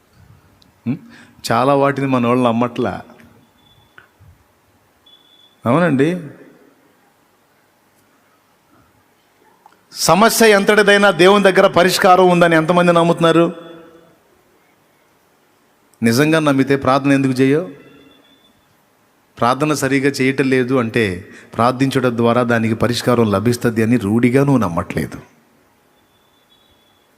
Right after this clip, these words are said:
మనం సువార్త అందించకపోతే అవతలి వాడు నరకానికి పోతాడు,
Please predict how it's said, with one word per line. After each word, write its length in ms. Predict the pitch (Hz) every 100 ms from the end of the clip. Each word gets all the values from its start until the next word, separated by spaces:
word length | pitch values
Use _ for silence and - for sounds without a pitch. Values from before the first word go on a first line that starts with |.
| _ _ _ _ _ _ _ _ _ - _
మనం 280 | 131 170 185
సువార్త 440 | 143 165 190 220 202
అందించకపోతే 680 | 185 202 196 185 170 185 170
అవతలి 280 | 185 196
వాడు 180 | 190 180
నరకానికి 500 | 165 175 202 214 208
పోతాడు, 580 | 190 196 196 190 180